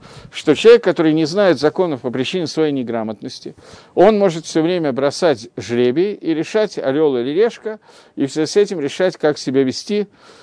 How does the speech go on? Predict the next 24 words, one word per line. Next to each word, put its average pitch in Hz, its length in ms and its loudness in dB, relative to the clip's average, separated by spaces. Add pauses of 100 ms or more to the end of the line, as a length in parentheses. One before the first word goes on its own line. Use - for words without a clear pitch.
(260)
как 156 200 4
будет 147 380 0 (160)
требовать 143 360 4
себя 127 160 0
вести 120 260 -4
Тора. 95 260 -2
Был 160 180 -2
такой 143 440 2 (760)
анекдот 156 540 4
по 131 140 -2
поводу, 135 560 0 (420)
э, 120 460 0 (320)
американского 131 760 2
экзамена, 175 400 0
где 123 160 -6
надо 143 220 -6
было 127 180 -2
отвечать 120 500 -6
«да», 120 180 2
«нет», 110 340 -6 (840)
или 117 180 4
оба 123 260 8
ответа 120 340 0
верны, 226 420 0